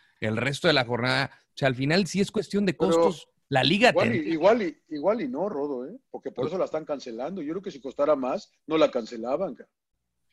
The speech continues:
Speaker 2: O sea, si tú, si tú, tú crees que, en, no sé, en México me parece, por lo que los escucho,
Speaker 1: Derechos
Speaker 2: que
Speaker 1: de
Speaker 2: pro-, pro-,
Speaker 1: transmisión,
Speaker 2: protestamos
Speaker 1: anuncios.
Speaker 2: de todo, ¿no? Acá, eh,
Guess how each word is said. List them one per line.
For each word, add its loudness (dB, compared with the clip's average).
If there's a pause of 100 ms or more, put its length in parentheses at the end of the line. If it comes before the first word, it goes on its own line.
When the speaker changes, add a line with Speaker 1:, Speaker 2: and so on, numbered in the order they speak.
(140)
Speaker 2:
O -2
sea, 4 (220)
si -12
tú, 4 (120)
si -2
tú, -2
tú -4
crees 0
que, 4
en, -6 (160)
no 0
sé, 8
en 2
México 4
me 4
parece, 4
por -4
lo 2
que -2
los 0
escucho, -4
Speaker 1:
Derechos 4
Speaker 2:
que 4
Speaker 1:
de 6
Speaker 2:
pro-, 4 (160)
pro-, 6
Speaker 1:
transmisión, -2
Speaker 2:
protestamos 6
Speaker 1:
anuncios. 6
Speaker 2:
de -12
todo, 8
¿no? -6 (300)
Acá, 8 (220)
eh, 2